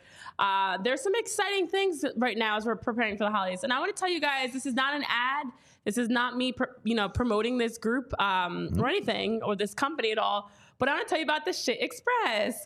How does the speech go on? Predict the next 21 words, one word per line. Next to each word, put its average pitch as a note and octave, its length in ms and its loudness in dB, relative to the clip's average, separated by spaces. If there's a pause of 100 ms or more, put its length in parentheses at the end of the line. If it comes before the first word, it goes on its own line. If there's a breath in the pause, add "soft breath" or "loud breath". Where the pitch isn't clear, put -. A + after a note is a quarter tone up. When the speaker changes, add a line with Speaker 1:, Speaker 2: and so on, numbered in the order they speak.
Speaker 1:
because C4+ 520 0
I C#4 240 2
was C#4 200 -4
Speaker 2:
The - 100 2
Speaker 1:
listening F#2+ 260 2
Speaker 2:
what? D4 60 -2
Speaker 1:
to D4+ 80 0
the C4 100 2
radio. A#3 720 0 (180)
You E4 100 0
heard F#3+ 200 -2
me. F#3+ 280 2
Speaker 2:
The C3 100 2
Shit - 720 -4
Express? C3 420 -2
Speaker 1:
You E4 60 2
heard A#4 460 0
me. A#3+ 260 -8
You C4 80 0
heard E4 380 0
me. A3 400 -2